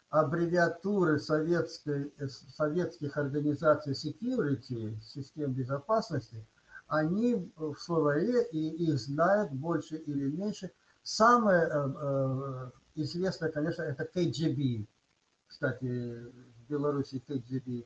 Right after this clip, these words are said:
как же говорят, так и сохранилось. Вот. А, и тут, видите, э, the latest acronym for an organization that was founded in nineteen seventeen as the Cheka and was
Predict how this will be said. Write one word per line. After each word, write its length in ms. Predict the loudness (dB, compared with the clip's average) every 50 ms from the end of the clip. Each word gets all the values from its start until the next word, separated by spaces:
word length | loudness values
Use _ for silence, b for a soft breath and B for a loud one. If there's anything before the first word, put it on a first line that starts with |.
| _ _ _
как 180 | -12 -12 -12
же 160 | -12 -14 -18 -16
говорят, 360 | -14 -12 -12 -12 -12 -12 -12
так 200 | -10 -12 -12 -12
и 80 | -14 -18
сохранилось. 800 | -18 -18 -18 -10 -4 -2 0 2 2 2 2 0 -2 -6 -14 _ _ _ B B B B B B B B B B B -6
Вот. 520 | -4 -2 -2 0 2 2 2 2 0 -6 B B B B B _ -4
А, 220 | -2 0 0 0 0 -2
и 100 | -2 -2
тут, 280 | 0 0 0 0 0
видите, 640 | 0 0 0 0 0 0 0 0 0 0 0 -4 -6 -10 -6
э, 180 | -2 -2 -2 -2 -4 -8 _ _ _ _ _ _ _ _ _ _ _ _ _ _ _ _ _ _
the 180 | -8 -4 -2 -2 2
latest 540 | 2 2 2 2 2 0 0 0 -2 -4 -2
acronym 840 | 2 2 2 2 2 0 -2 -2 -2 -2 0 0 2 2 2 0 -2 -6 -14 B B B B B _ _ _ 4
for 280 | 4 4 4 4 0 -2
an 260 | 0 2 2 2 2 0 2
organization 840 | 2 4 4 4 4 4 4 4 4 2 2 2 2 2 0 0 2
that 160 | 2 2 2
was 240 | 0 0 -2 -2 2
founded 640 | 6 6 8 8 8 6 4 4 2 2 2 2
in 100 | 0 0
nineteen 420 | 0 2 0 0 0 0 0 0 0
seventeen 800 | 0 0 0 2 2 2 0 0 0 2 2 2 2 2 0 0 0
as 360 | 2 4 4 2 2 0 -2
the 180 | -2 -2 -2 -2
Cheka 540 | -4 -4 -6 -6 -4 0 2 4 4 4 2 -2 -10 _ _ _ _ _ _ _ _ _ _ _ _ _ _ _ -2
and 400 | 0 2 2 2 0 -2 -4 -2
was 320 | 0 2 2 2 0 -2